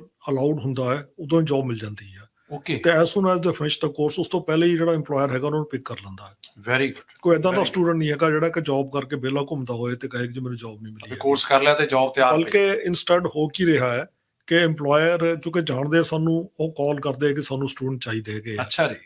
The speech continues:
Speaker 1: ਤੇ ਅਕਸਰ ਮੈਨੂੰ ਕਹਿਣਾ ਪੈਂਦਾ ਕਿ "ਸੌਰੀ, ਸਾਡੇ ਕੋਲ ਸਟੂਡੈਂਟ ਹੈ ਨਹੀਂ ਹਲੇ।"
Speaker 2: ਵੀ ਹਲੇ ਪਾਸ ਆਊਟ ਹੋਣਗੇ ਤੇ
Speaker 1: ਹਾਂ,
Speaker 2: ਭੇਜਾਂਗੇ।
Speaker 1: ਪਾਸ ਆਊਟ ਹੋਣਗੇ ਤੇ ਭੇਜਾਂਗੇ।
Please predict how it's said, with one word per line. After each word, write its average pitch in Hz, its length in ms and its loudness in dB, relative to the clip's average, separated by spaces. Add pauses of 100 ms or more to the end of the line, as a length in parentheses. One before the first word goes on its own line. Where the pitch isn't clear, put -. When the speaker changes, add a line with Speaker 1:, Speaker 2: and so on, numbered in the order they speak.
Speaker 1:
ਤੇ 147 140 2
ਅਕਸਰ 151 220 0
ਮੈਨੂੰ 151 200 0
ਕਹਿਣਾ 143 220 0
ਪੈਂਦਾ 135 220 -2
ਕਿ 143 120 -2
"ਸੌਰੀ, 127 280 -2
ਸਾਡੇ 123 220 -6
ਕੋਲ 127 120 -8
ਸਟੂਡੈਂਟ 123 460 -6
ਹੈ 113 80 -2
ਨਹੀਂ 123 160 -2
ਹਲੇ।" 110 160 -4
Speaker 2:
ਵੀ 127 80 2
ਹਲੇ 139 120 4
ਪਾਸ 127 340 6
ਆਊਟ 139 100 2
ਹੋਣਗੇ 147 280 2
ਤੇ 156 60 6
Speaker 1:
ਹਾਂ, 139 140 4
Speaker 2:
ਭੇਜਾਂਗੇ। 143 300 4
Speaker 1:
ਪਾਸ 143 120 0
ਆਊਟ 131 140 2
ਹੋਣਗੇ 143 260 0
ਤੇ 143 80 -2
ਭੇਜਾਂਗੇ। 110 440 -6